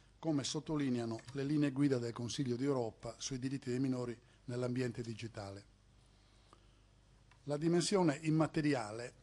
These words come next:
è infatti quanto mai reale e dietro ogni profilo c'è una persona in carne e ossa con la sua fragilità e il suo diritto a non essere violata. È in questa prima e più importante frontiera che tutti dobbiamo investire,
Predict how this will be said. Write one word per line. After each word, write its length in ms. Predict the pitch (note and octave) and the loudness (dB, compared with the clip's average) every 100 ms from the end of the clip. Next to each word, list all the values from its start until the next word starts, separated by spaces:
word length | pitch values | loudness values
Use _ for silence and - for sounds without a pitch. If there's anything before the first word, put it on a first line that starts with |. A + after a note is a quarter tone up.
| - | -12
è 100 | D3+ | -4
infatti 520 | D#3 - F#3 E3 C#3 | -2 0 -2 -4 -6
quanto 380 | - D3 C#3+ D3 | -4 -2 -2 -2
mai 260 | D3 C#3 B2+ | -2 -4 -4
reale 600 | B2+ A#2 G#2 G2+ G2+ - - - _ - - _ _ - | -4 -4 -6 -10 -16 -20 -20 -20 _ -20 -20 _ _ -14
e 160 | - C#3+ | -10 -6
dietro 480 | E3+ F#3+ - D3 C#3+ | -2 -2 -4 -2 0
ogni 280 | E3+ D#3 | 0 -2
profilo 720 | C#3+ C#3+ - D3 B2 A2+ D3+ - - - - | -2 -4 -6 -6 -6 -8 -10 -14 -20 -20 -16
c'è 160 | - D#3+ | -6 -2
una 160 | D3+ | 0
persona 440 | - D3 - D#3 B2+ | 0 -2 0 0 0
in 80 | A#2+ | -2
carne 280 | C#3 D#3 | -2 0
e 40 | D#3+ | 0
ossa 360 | A#2+ - A#2 | 0 -2 -6
con 160 | - C#3 | -6 -6
la 100 | C3 | -4
sua 200 | - B2+ | -2 -2
fragilità 680 | B2 B2 B2 C#3+ D3 B2+ G#2+ - - - _ | -2 -6 -4 -4 -4 -6 -8 -16 -20 -20 _
e 80 | C3 | -8
il 80 | C3 | -6
suo 180 | - D3 | -4 -4
diritto 360 | C3+ C3+ - | -2 -4 -4
a 20 | B2 | -6
non 140 | B2 | -4
essere 280 | A#2 B2 A#2 | -4 -6 -8
violata. 520 | A2 G#2 F#2+ - - - _ - - - - - - - | -10 -10 -12 -14 -20 -20 _ -20 -20 -20 -20 -20 -20 -6
È 100 | F3+ | -2
in 140 | F#3 | 0
questa 340 | - D#3+ - D3 | 0 -2 -4 -4
prima 320 | - E3+ A#2+ | -2 0 -2
e 60 | |
più 100 | A2+ | -2
importante 560 | C3+ B2 B2 D#3+ C#3+ C3 | -4 -4 -4 -2 -2 -4
frontiera 720 | - D3+ D3 C#3 A#2 A2+ C3 - - - - - - - - - - - - - _ _ | -2 -2 0 -2 -4 -6 -10 -14 -20 -20 -20 -20 -20 -20 -20 -20 -20 -20 -20 -20 _ _
che 220 | - D#3+ - | -8 -8 -4
tutti 320 | G3 - D3 | -6 -4 -6
dobbiamo 440 | C#3 C3+ D3 C3+ | -4 -2 -2 0
investire, 760 | B2+ A#2+ A#2 - A2 G#2 G2+ | -2 -2 -6 -8 -14 -12 -14